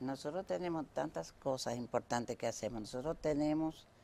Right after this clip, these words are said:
ahora mismo los estudiantes de psicología de término de la uas haciendo pasantía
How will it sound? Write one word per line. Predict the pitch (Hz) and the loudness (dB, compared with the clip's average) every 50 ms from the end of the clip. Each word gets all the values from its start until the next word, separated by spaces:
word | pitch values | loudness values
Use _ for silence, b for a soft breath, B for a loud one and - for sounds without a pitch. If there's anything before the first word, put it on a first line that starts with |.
| B B B B B B B B B B - - - | B B B B B B B B B B -8 2 6
ahora | - 131 131 135 143 147 151 147 | 10 10 12 12 12 12 12 12
mismo | 143 143 131 127 123 117 - - 117 117 117 123 - | 10 8 6 4 2 0 -2 -4 -4 -2 -2 -2 0
los | - 113 123 | 0 0 0
estudiantes | 131 120 - - 127 120 127 131 135 139 - - 147 135 | 0 -2 0 0 2 2 2 2 0 0 0 0 0 0
de | 139 135 | 0 -2
psicología | - - 135 - - - 131 127 120 117 117 127 131 123 123 113 | -2 -4 -6 -4 0 0 2 2 2 0 0 0 0 2 2 2
de | 110 117 110 | 2 0 -2
término | - - - 131 131 131 127 120 120 117 113 110 | -2 2 4 4 4 4 2 2 0 0 0 0
de | 107 113 110 | 2 2 2
la | 107 107 107 | 4 2 2
uas | 110 110 107 98 95 - - - - B B B B B B | 2 0 0 0 -2 -4 -6 -16 -20 B B B B B B
haciendo | B 123 120 - 135 135 139 143 147 139 | B -2 0 2 0 2 4 4 4 4
pasantía | - - 143 131 131 - - - 123 120 117 104 - - - 143 151 160 143 127 123 127 120 | 4 4 4 4 4 2 0 0 0 0 0 -4 -6 -6 -2 0 2 2 2 2 0 -2 -4